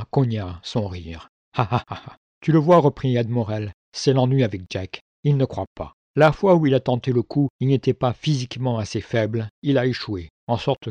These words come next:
qu'il prétend que je lui bourre le crâne. » « Quand on est mort, c'est pour de bon », riposta Oppenheimer. «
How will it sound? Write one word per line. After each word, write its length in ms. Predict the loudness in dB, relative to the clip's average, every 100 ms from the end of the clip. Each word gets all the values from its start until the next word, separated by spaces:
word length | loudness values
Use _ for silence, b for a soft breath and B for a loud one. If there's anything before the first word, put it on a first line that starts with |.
| -10
qu'il 140 | -8
prétend 420 | -4 -4 -2 -2
que 120 | -2
je 100 | -2
lui 140 | -2 0
bourre 240 | 2 2
le 100 | 2
crâne. » « 480 | -2 -8 -12 -12 -16 -20 _
Quand 220 | -6 -2 0
on 120 | 0
est 80 | 2
mort, 360 | 4 4 2
c'est 120 | -2
pour 200 | -6 -4
de 100 | -2
bon », 240 | -2 -2 -4 -10 _
riposta 560 | -6 -4 -2 -6 -6 -10
Oppenheimer. « 600 | -6 -6 -6 -8 -8 -10